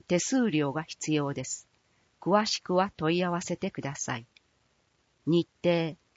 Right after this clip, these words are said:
五月十五日月曜日、十六日火曜日、九時から十六時。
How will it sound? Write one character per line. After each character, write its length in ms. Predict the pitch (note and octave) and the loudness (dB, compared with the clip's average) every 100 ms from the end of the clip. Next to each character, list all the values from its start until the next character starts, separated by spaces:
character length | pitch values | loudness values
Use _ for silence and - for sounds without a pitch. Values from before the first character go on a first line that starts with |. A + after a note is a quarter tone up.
| _ _ _ | _ _ _
五 160 | F#3+ A#3+ | 2 4
月 300 | A3 E3+ D3 | 2 -2 -2
十 240 | E3+ G#3+ | 2 2
五 160 | G3 F#3+ | 2 2
日 320 | D#3 - - | 2 -2 -4
月 300 | C#3+ D#3 - | -2 -2 -2
曜 280 | G3+ F3+ D3 | 0 2 0
日、 160 | C3 - _ | -4 -10 _
十 260 | C#3+ G#3 A3+ | -2 2 2
六 240 | A3 - | 0 0
日 260 | G3+ - - | -2 -2 -8
火 200 | - D#3+ | -4 -4
曜 280 | F#3 F3 C3+ | -2 -2 -2
日、 180 | B2 - _ _ _ _ | -8 -12 _ _ _ _
九 120 | C4 | 0
時 160 | G#3 G3+ | 0 -2
か 140 | D#3 | -2
ら 140 | D3 C3+ | -2 -2
十 260 | F3+ F#3+ | 0 0
六 260 | F#3 - E3 | 0 -2 -6
時。 220 | B2+ | -6